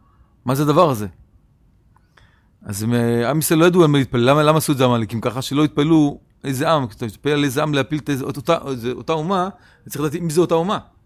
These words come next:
אז תן לי מה, מה אמרו עם ישראל? כן, אה,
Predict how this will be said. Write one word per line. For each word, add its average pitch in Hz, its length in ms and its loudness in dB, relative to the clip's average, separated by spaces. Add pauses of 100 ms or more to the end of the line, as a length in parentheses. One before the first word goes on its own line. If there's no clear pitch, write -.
(880)
אז 110 160 -10
תן 208 160 2
לי 208 60 0
מה, 196 80 0
מה 196 180 4
אמרו 170 240 2
עם 147 100 0
ישראל? 156 440 0 (1400)
כן, 170 220 -6
אה, 147 180 0